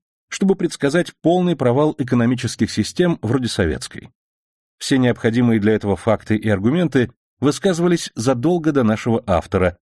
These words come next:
с не меньшей убедительностью. Если уж говорить о пионерах монетаризма и оппонентах социалистических идей, предсказывавших неминуемый провал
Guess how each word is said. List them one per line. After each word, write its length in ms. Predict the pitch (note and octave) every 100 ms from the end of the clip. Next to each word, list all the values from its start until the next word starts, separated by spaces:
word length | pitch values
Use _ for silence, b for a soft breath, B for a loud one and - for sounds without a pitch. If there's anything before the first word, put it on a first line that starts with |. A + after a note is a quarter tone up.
| _
с 140 | - B2
не 120 | A2
меньшей 440 | F#2+ B2+ - B2+ G#2+
убедительностью. 800 | G#2+ F2+ E2 D#2 C2+ - - - _ _ _ _ _ -
Если 260 | A2+ A#2
уж 100 | A2+
говорить 400 | F2+ G2+ A2 A#2 -
о 100 | A#2
пионерах 600 | A2 G2+ A2 G#2 G2 -
монетаризма 760 | G#2+ G2 G2+ D3+ C#3+ F2+ D#2 - _ _
и 140 | A#2+ C3
оппонентах 640 | B2 A#2+ A2+ A#2+ G#2 G#2
социалистических 920 | - G2 G#2 F#2+ - A2+ G#2 - F#2
идей, 300 | G2 C#3 G3
предсказывавших 800 | G2+ G2+ - G#2+ G#2 G#2 - A2+ -
неминуемый 640 | D3+ F3 C#3 G#2+ F2+ F2
провал 460 | - F2+ A#2 A2+